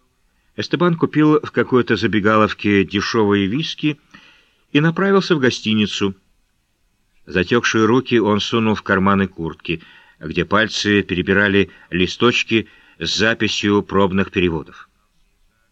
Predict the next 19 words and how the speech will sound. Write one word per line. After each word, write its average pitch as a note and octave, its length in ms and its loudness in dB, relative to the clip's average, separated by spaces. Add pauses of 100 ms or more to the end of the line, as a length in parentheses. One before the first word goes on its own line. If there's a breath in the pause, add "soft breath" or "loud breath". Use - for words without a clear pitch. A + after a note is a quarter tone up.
(1160)
Женщина E3 680 2
с G#2+ 60 -8
бородавкой, A#2 840 2
дремавшая A2 580 0
внизу G#2 300 -4
у G#2+ 80 -2
стойки, A#2+ 500 -4 (480 loud breath)
увидав A2 440 0
его, A#2+ 280 2 (300 loud breath)
вздрогнула B2 640 2
от A#2+ 100 -6
испуга. F#2+ 480 -2 (840)
Она C3 280 2
вручила G2+ 420 0
ему G2+ 200 2
ключ — C3+ 440 -4 (400)
от F#3+ 160 -2
четырнадцатой B2+ 540 -4
комнаты A#2+ 460 -4